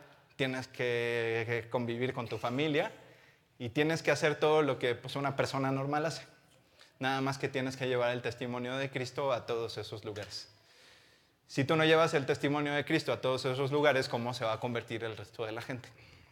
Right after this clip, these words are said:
Entonces, aquí no se está refiriendo a lo que hay afuera en el mundo, porque todo el listado de cosas que se acaban de mencionar aquí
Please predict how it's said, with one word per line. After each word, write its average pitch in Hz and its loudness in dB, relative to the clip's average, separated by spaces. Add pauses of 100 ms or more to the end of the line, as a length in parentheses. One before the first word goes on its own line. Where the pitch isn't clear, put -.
(680)
Entonces, 135 -2 (300)
aquí 127 -2
no 165 2
se 147 0
está 143 2
refiriendo 135 0
a 127 0
lo 123 -4
que 110 -4
hay 123 -2
afuera 123 -4
en 123 -8
el 117 -6
mundo, 127 -4
porque 120 -4
todo 208 6
el 226 4
listado 175 4
de 147 4
cosas 156 2
que 143 0
se 139 0
acaban 143 4
de 127 -2
mencionar 123 -2
aquí 170 0